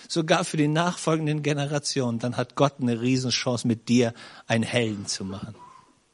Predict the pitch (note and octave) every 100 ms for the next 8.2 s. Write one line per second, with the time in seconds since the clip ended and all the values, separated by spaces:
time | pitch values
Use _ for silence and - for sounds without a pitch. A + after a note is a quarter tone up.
0 | _ _ _ _ _ _ _ _ _ -
1 | D#3 E3 E3+ E3+ D#3+ D3 D3+ D3+ D#3+ C3
2 | B2 C3 D3 D3 D#3+ D3 C#3+ C#3 B2+ G#2
3 | - - - - - - - - - -
4 | _ _ _ _ _ _ _ _ _ _
5 | _ _ _ _ _ _ _ _ _ _
6 | _ _ _ _ _ _ - C3 G3 G#3+
7 | A3+ - - G#3 - F3 F3+ G#3+ D#3 A#2
8 | G#2